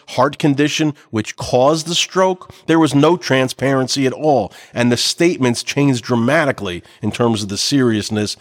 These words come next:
of the stroke before the primary vote and after. She just completely lied. She's learned a lot coming to America.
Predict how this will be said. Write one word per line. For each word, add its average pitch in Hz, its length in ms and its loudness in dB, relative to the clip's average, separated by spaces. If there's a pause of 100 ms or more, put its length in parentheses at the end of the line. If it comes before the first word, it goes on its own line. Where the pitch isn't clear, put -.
(160)
of 107 220 -2
the 104 60 -6
stroke 117 480 0 (220)
before 143 640 2
the 113 100 0
primary 113 540 2
vote 107 260 0
and 95 100 -4
after. 98 440 -4 (760)
She 226 160 -2
just 165 200 -2
completely 143 580 -2
lied. 104 300 0
She's 214 200 -2
learned 160 320 2
a 135 60 0
lot 127 280 0
coming 101 260 -6
to 101 160 -8
America. 85 500 -8